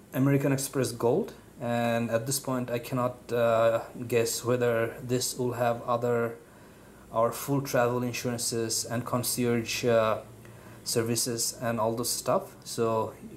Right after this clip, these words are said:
we'll have to just wait and see. So I'll keep you updated on this. Uh, that's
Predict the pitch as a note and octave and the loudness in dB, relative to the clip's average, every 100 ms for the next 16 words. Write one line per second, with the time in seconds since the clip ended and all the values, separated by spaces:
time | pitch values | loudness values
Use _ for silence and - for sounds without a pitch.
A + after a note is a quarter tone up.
0 | - - C3 A#2+ - A#2+ B2 A#2+ - A2+ | -18 -8 -4 -2 0 -2 0 -2 -2 -2
1 | A#2 - - A2+ A2+ - F#3+ - - - | -4 -8 -4 -4 -2 -2 -2 -4 -16 -20
2 | - - - - - - A3 A3 C4 B3 | -20 -20 -20 -20 -4 2 4 4 0 2
3 | G3 E3 F3 F#3+ D3 B2+ G3 - - C3 | 2 0 2 4 4 4 2 0 -2 0
4 | C3+ A#2 B2+ - | 0 2 -2 -2